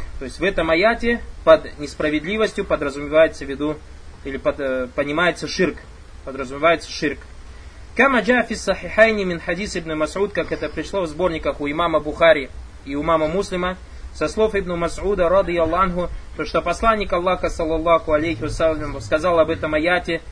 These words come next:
«Инна ста'зама ас-сахабату хазиль ая», то есть когда сподвижники услышали этот аят, они испугались,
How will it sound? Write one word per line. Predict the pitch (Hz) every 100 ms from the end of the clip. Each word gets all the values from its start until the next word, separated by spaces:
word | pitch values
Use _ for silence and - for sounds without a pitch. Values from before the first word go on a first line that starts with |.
| - - -
«Инна | 151
ста'зама | 160 - 208 190 170 160
ас-сахабату | - 165 190 185 175 165
хазиль | 156 175 160 156
ая», | 185 175 160
то | 143
есть | -
когда | 147 175 160
сподвижники | 160 151 180 160 151 156
услышали | 143 190 175 160 160
этот | 151 156
аят, | 165 180 160
они | 160
испугались, | 160 185 185 220 190